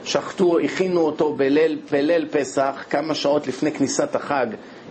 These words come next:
הכינו את הקורבן, ואכלו אותו על מצות ועל מרורים, זה קורבן הפסח, שחטו את הכבש. מתי זה?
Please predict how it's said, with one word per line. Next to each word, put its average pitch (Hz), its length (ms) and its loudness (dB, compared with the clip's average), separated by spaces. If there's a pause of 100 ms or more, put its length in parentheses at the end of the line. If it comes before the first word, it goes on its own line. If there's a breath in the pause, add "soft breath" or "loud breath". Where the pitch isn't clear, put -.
הכינו 151 360 2
את 143 100 2
הקורבן, 135 760 0 (440 loud breath)
ואכלו 170 840 2
אותו 147 380 4
על 131 120 2
מצות 135 460 0
ועל 123 220 0
מרורים, 123 580 2
זה 143 180 0
קורבן 139 420 0
הפסח, 147 500 0
שחטו - 420 -2
את 127 100 0
הכבש. 170 500 0 (560 loud breath)
מתי 165 360 2
זה? 170 240 2